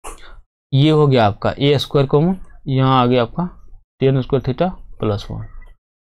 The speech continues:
उनका root। इस, इसको ध्यान से देखिएगा तो ऊपर हो गया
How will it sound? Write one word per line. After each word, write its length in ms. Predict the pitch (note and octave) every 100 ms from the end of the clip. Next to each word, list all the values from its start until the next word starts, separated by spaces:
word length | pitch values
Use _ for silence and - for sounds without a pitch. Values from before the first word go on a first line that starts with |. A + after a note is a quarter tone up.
| -
उनका 340 | C3+ B2 E3+ F3+ - A#2+
root। 300 | G2+ E2+ - - - - - - -
इस, 180 | C3+ -
इसको 260 | D#3 - E3+
ध्यान 240 | D3 D3
से 80 | C#3+
देखिएगा 320 | D3 C3+ D3+ D3
तो 100 | C#3
ऊपर 200 | C#3 C3+
हो 140 | C3
गया 140 | C#3